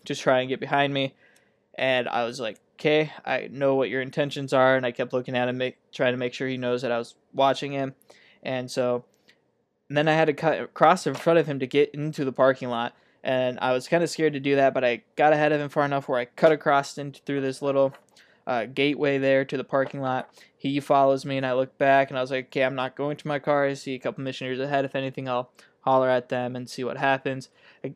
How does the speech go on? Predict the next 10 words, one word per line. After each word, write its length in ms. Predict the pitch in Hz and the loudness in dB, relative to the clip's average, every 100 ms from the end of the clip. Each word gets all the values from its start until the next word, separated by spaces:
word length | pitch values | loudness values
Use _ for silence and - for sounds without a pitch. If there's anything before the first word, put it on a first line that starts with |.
| _ | _
get 200 | 165 160 | 2 2
past, 520 | 165 143 143 - - - - - - | 2 0 0 -6 -18 -20 -20 -18 -2
just 360 | 190 185 - | 2 2 0
past 280 | 165 139 135 | 2 2 2
behind 220 | 147 135 | -4 -4
my 80 | 131 | -4
car, 380 | - 143 139 139 | -2 2 4 4
look 240 | 139 135 | 2 0
back 240 | 151 143 139 | 0 0 -2
again. 320 | 139 139 | -2 0